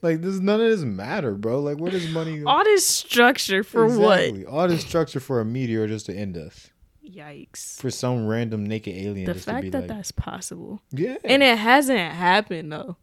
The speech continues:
Speaker 1: That's what I'm saying. Why not?
Speaker 2: Why not?
Speaker 1: <laughs> Just
Speaker 2: Not that I wanted to, but, like, why not?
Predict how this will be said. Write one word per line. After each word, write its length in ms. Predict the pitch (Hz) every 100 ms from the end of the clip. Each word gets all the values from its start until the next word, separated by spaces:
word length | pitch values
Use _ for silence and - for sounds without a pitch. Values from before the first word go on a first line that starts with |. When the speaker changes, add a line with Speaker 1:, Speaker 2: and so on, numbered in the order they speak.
| -
Speaker 1:
That's 160 | 135 -
what 60 |
I'm 60 | 92
saying. 300 | - - 62 85 _ _ _ _ _
Why 180 | 117 185
not? 320 | 90 82 76 _
Speaker 2:
Why 200 | - 277
not? 280 | 370 233 180 _ _ -
Speaker 1:
<laughs> 0 | -
Just 360 | 165 247 - - _ _ _ _ _ _
Speaker 2:
Not 160 | 294 440
that 140 | -
I 80 | 202
wanted 320 | 190 247 233 190
to, 140 | 196
but, 120 | 175
like, 160 | 165 139
why 180 | 170 220
not? 260 | 160 151